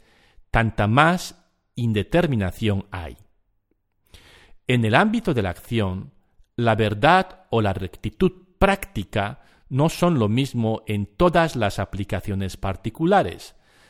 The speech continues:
sino solamente en los principios generales. Y en aquellos para los cuales la rectitud es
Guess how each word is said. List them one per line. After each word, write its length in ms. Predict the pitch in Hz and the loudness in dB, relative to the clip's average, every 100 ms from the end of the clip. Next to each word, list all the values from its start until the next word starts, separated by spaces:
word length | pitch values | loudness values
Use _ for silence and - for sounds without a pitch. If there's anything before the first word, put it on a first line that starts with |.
| - | -14
sino 280 | - 113 | -6 -4
solamente 840 | 101 127 117 113 117 - 147 151 - | 0 2 2 0 0 0 0 -2 -8
en 160 | 117 107 | -4 -2
los 160 | 98 | -4
principios 580 | - 98 92 113 113 107 | -4 -6 -4 -6 -4 -4
generales. 760 | - 123 123 120 82 90 - - _ _ _ _ - - | -2 0 2 2 0 -8 -18 -20 _ _ _ _ -20 -4
Y 60 | |
en 80 | 151 | 0
aquellos 520 | 131 - 226 233 233 | 2 2 0 0 -2
para 260 | - - 117 | -2 0 2
los 200 | 101 98 | 2 -4
cuales 440 | - 127 123 117 - | -2 0 2 0 -6
la 200 | 127 113 | -2 -2
rectitud 640 | 101 101 - 110 175 175 - | 0 -4 -6 -2 0 0 0
es 300 | 120 113 | 0 -2